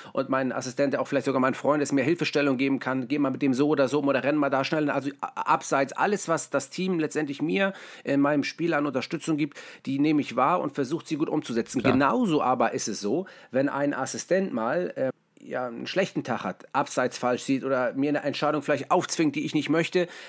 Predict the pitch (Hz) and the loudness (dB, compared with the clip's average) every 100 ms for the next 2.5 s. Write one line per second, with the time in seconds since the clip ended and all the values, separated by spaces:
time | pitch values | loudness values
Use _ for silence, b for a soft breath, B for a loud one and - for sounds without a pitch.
0 | B 143 165 - - 151 135 165 170 160 | B 0 2 -2 -8 -10 2 2 4 2
1 | 156 160 160 - 175 - 143 - - 139 | 2 0 -2 -4 -4 -4 -2 -2 2 2
2 | 113 101 - 85 | 2 -2 -6 -6